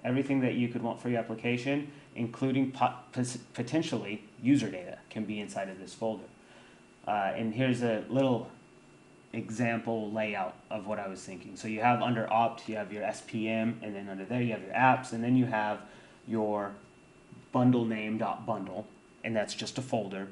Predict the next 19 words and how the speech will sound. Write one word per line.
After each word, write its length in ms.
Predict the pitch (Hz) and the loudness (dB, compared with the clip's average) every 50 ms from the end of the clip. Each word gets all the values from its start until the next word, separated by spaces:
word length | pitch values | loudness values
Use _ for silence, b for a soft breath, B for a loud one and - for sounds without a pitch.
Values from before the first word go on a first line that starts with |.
| - - - | -12 -10 -6
And 160 | 113 113 110 | -4 -4 -2
in 140 | - 120 117 | 0 0 0
that 180 | 120 - - - | 0 0 -2 0
folder, 360 | - 147 156 143 135 131 117 | 4 4 6 6 6 4 4
it 160 | 113 110 - | 2 -2 -4
contains 640 | - 117 110 - 123 131 131 123 117 110 107 - - B B B B B B | -4 -4 -2 2 2 4 4 4 4 2 0 -2 -6 B B B B B B
all 160 | - 107 107 | 2 2 2
the 60 | 104 | 2
binaries. 680 | 95 104 104 104 104 107 113 120 123 131 131 135 131 - - - - - - - - - - - | -2 -2 -2 0 0 0 2 4 4 4 2 0 -2 -8 -10 -16 -20 -20 -20 -20 -20 -20 -20 -14
It 100 | - 147 | -14 -8
contains 340 | - 117 107 117 110 110 - | -6 -6 -2 -2 -2 -2 0
S 220 | 85 110 110 - | 0 0 0 0
bin, 280 | - - 110 113 113 107 | -4 -4 -2 -2 0 -2
which 180 | 101 98 - 107 | -4 -6 -8 -8
is 180 | 101 92 98 | -8 -8 -10
a 40 | 104 | -10
little 180 | 104 104 104 98 | -10 -8 -8 -8
bit 140 | 104 - | -8 -10
special. 500 | - - - 98 98 - - 101 98 95 | -10 -10 -8 -8 -8 -6 -8 -10 -10 -10